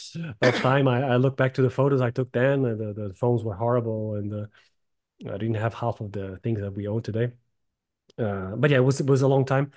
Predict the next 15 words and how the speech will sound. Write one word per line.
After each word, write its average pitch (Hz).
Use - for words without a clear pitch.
Um, 127
I, -
I, 135
for 175
five, 170
for 160
five 165
years, 170
I 151
was 139
enjoying 120
it, -
the 117
game. 117
<laughs> 143